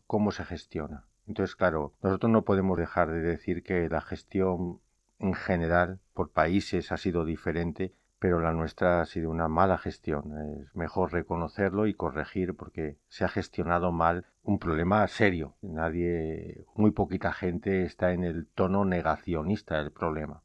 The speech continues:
Tenemos claro que, por ejemplo, en España ha aumentado la mortalidad, ya tenemos los datos de mortalidad, ha aumentado la mortalidad en torno al veinte por ciento. Ha habido más muertos que otros años y esos muertos se han causado por el covid.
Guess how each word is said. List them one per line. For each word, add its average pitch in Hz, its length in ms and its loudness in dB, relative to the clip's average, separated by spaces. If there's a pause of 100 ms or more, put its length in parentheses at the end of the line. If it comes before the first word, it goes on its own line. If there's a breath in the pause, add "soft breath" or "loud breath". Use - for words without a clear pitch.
(120)
Tenemos 80 340 -4
claro 92 380 0
que, - 100 -8
por - 160 -6
ejemplo, 80 320 -6
en 78 100 -4
España 78 480 -2 (140)
ha 82 100 6
aumentado 82 520 2
la 85 100 2
mortalidad, 80 760 0
ya 85 120 -4
tenemos 87 300 -4
los 80 180 -2
datos 85 300 0
de 85 80 -4
mortalidad, 80 720 0
ha 85 120 -8
aumentado 85 380 0
la 85 60 0
mortalidad 80 540 -2
en 92 100 -2
torno 87 220 -2
al 82 80 -2
veinte 87 220 -2
por - 200 -6
ciento. 78 520 -6
Ha - 60 -8
habido 85 240 -2
más 90 220 0
muertos 90 420 0
que - 100 -4
otros - 280 -6
años 80 440 -4
y 76 360 -12
esos 78 260 -8
muertos 87 420 -2
se - 60 -8
han 85 140 -4
causado 82 580 0 (120)
por 76 200 -2
el 73 200 -6
covid. 82 340 2